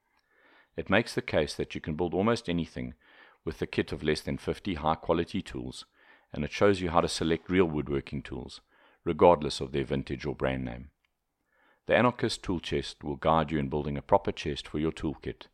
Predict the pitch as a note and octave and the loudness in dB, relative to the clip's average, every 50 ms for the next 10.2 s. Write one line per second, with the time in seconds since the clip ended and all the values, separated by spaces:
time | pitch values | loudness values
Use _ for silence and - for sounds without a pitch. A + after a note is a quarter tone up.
0 | _ _ _ _ _ - - C#2+ - - - E2+ F2 F#2+ F2+ D#2+ - - - D#2+ | _ _ _ _ _ -6 -6 -6 0 4 6 6 6 6 2 0 0 -2 0 0
1 | F2 E2+ - - F#2+ E2+ - - C#2+ C#2 C#2 C#2 - C#2+ C2 B1+ B1+ - D2 C#2 | -2 -2 -2 -2 -4 -4 -4 -6 -6 -6 -6 -6 -6 -6 -6 -6 -6 -6 -6 -6
2 | C2 - - C#2 - C#2 C2+ - - D#2 D2 C#2+ C#2+ C2+ D#2+ D2+ C2 A#1+ A#1 A#1+ | -6 -6 -8 -2 0 0 0 0 -2 -4 -4 -4 -4 -4 -4 -4 -4 -4 -6 -10
3 | - - _ _ _ - - - - - _ _ _ _ _ - D#2 D#2 D2+ - | -14 -20 _ _ _ -20 -20 -20 -20 -20 _ _ _ _ _ -4 -2 -2 -2 0
4 | - E2+ E2 E2 G2 - - - - - F2+ F2+ F2 D#2+ D2 C#2 C2 - D2 C#2+ | 0 0 2 2 2 0 0 2 4 4 4 4 2 0 0 -2 -4 -6 -8 -6
5 | - D#2 D2+ D#2 F#2+ G2+ G2+ - - - D2+ C#2 B1+ - - - C#2 - - - | -2 -2 -2 0 0 -2 -4 -4 -4 -2 -2 -2 -2 -4 -8 -10 -10 -6 -4 -2
6 | D#2+ E2 F2 E2+ - F#2 F2 - F2 D#2 D#2 F2 G2 - - - - C#2 B1+ B1+ | -2 0 -2 -2 -2 -4 -2 2 2 4 4 4 2 0 -4 -10 -8 -8 -8 -8
7 | - - - _ _ _ _ _ _ _ - - F2+ - - F2+ F2 E2 - - | -10 -12 -18 _ _ _ _ _ _ _ -4 -2 -2 0 2 2 2 2 0 -2
8 | F2 C#2+ C2 B1+ - D2+ D2+ - - - D#2 C#2+ C#2 C2 - - C#2+ B1 C#2 C2+ | -4 -4 -4 -2 0 0 0 0 -2 -6 -4 -4 -4 -4 -6 -8 -8 -6 -6 -6
9 | B1+ - - D#2 - - - D2 C#2+ C2+ - C#2+ C#2 - - - C2 B1 A#1+ - | -8 -8 -8 -8 -4 -2 0 0 0 2 2 0 0 0 -4 -6 -6 -6 -6 -8
10 | - - - | -14 -20 -20